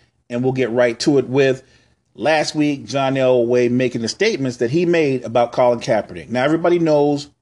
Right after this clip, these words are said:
what's going on in terms of Colin Kaepernick's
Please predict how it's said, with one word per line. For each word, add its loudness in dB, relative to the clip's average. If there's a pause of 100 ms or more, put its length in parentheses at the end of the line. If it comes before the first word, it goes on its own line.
what's -4
going -2
on 0 (380)
in -10
terms -2
of -4
Colin 0
Kaepernick's -4